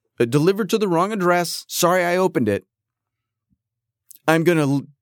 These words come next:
take them to the post office. The post office, which is about a half a mile away. Now, Todd Mapplethorpe's house is about, like I say, three houses away, but it doesn't matter. I'm going to the post office. I'm gonna be like,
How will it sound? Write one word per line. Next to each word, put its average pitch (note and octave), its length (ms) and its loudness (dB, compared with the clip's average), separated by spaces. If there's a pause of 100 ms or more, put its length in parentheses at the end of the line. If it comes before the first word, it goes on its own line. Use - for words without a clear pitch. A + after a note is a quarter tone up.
take E3+ 220 0
them E3+ 160 0
to F3+ 160 2
the C#3 120 -2
post E3 480 0
office. E2+ 480 -6 (420)
The D3+ 80 0
post D4+ 340 0
office, G#3+ 340 -2
which E3 200 -4
is D#3+ 140 -2
about F3+ 300 0
a D3+ 60 0
half F3+ 300 -2
a F#3 40 -2
mile D#3 300 0
away. A2+ 320 0
Now, G#2+ 140 0
Todd G#3+ 280 -2
Mapplethorpe's G3+ 600 -2
house C#3+ 280 0 (100)
is B2+ 140 -2
about, C#3 420 0 (400)
like C3+ 240 -2
I B2 80 2
say, A2+ 280 -2
three D#3 340 -4
houses C#3 420 0
away, G3 360 -4 (440)
but C#3 80 0
it C3+ 60 -2
doesn't B2+ 200 0
matter. F2 260 -8 (1120)
I'm D3 100 0
going D#3 280 2
to D3 100 -4
the A2+ 80 -4
post E3 360 0
office. D#3+ 300 -2
I'm D3+ 80 0
gonna C#3+ 120 0
be C#3 80 -2
like, C#3 240 0